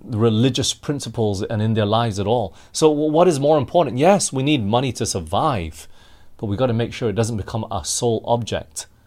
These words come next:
of life. In Psalm sixty-two, verse ten, the Bible says, "If cri-, if riches increase, set not your heart upon them."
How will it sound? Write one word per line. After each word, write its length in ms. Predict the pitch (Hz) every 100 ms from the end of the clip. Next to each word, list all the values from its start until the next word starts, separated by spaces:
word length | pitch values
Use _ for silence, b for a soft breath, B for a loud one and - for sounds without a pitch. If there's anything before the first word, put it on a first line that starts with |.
| _ -
of 220 | 98 92
life. 600 | 92 104 87 - - - - b b b b b b _ -
In 120 | 110
Psalm 320 | - 131 120
sixty-two, 580 | - 127 - 117 139 120
verse 240 | 110 -
ten, 240 | - 127 110
the 60 |
Bible 260 | 107 110 104
says, 480 | - 120 90 - - _ b b b b -
"If 240 | 123 -
cri-, 280 | - 156 - -
if 260 | 127 120 104
riches 440 | 175 - 160 156
increase, 920 | - 127 110 - 151 107 - - - - - b b b -
set 560 | - - 165 175 -
not 460 | 127 127 131 - - _ -
your 180 | 117 90
heart 640 | - 120 90 - - - - _ _ _ _ -
upon 440 | - - 92 87
them." 160 | 80